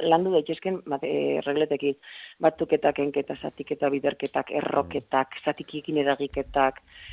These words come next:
Speaker 1: eh, M K T, Z K H historia horiek denak, lehen hezkuntzako eta D B H-ko zati handi bateko ezagutzak hurbiltzeko modu bat izan leike regleten bitartez.
Speaker 2: Aha.
Speaker 1: Bai.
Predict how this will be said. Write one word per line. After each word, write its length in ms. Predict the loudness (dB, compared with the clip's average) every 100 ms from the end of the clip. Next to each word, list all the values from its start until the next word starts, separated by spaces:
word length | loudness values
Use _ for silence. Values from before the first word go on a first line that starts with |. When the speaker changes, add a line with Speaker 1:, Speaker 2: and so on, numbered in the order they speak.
| -12
Speaker 1:
eh, 500 | 2 4 6 4 4 4
M 180 | 4 4
K 180 | 2 -2
T, 640 | 2 2 4 4 2 0 -2
Z 80 | -2 0
K 100 | 2
H 240 | 0 0
historia 360 | -6 -2 2 4
horiek 240 | 4 4
denak, 220 | 6 6 6
lehen 220 | 6 6
hezkuntzako 580 | 4 2 0 2 2 4
eta 140 | 6
D 120 | 6
B 80 | 8
H-ko 260 | 6 2 -2
zati 340 | 0 0 4
handi 260 | 4 4 4
bateko 300 | 4 2 -2
ezagutzak 680 | 0 0 0 -2 2 2 0
hurbiltzeko 720 | 2 2 4 0 0 0 2
modu 220 | 4 4 6
bat 200 | 6 6 _ -20 -20 -10
izan 300 | -6 2 4
leike 340 | 4 2 4 4
regleten 400 | 4 0 0 -4
bitartez. 440 | -6 -12 -10 -12 -10
Speaker 2:
Aha. 280 | -10 -8 -10 -12 _ _ _ _ _
Speaker 1:
Bai. 300 | -6 -4 -4